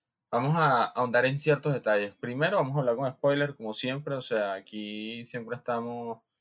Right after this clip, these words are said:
ya se nos quitó esa, esa mariquera de andar hablando por encimita, así que vamos a entrar de lleno. Y lo primero es que esta película es de Zack Snyder. Aquí ya hemos hecho varios episodios,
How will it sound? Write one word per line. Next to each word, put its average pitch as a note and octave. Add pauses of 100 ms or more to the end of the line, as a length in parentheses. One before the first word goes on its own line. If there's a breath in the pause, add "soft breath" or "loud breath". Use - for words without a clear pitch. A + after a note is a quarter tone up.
(140)
ya G#2
se A#2
nos A2+
quitó G2+
esa, G#2
esa G2
mariquera G2
de G#2+
andar G2
hablando G#2
por A#2
encimita, A2+
así -
que G#2
vamos A2+
a A2+
entrar G2
de A2
lleno. B2 (580 soft breath)
Y B2+
lo B2+
primero D3+
es D3
que C#3+
esta C3+
película B2+
es C3+
de C3
Zack A#2+
Snyder. C3 (420)
Aquí A2
ya A2
hemos B2
hecho A#2+ (160)
varios A2
episodios, G#2+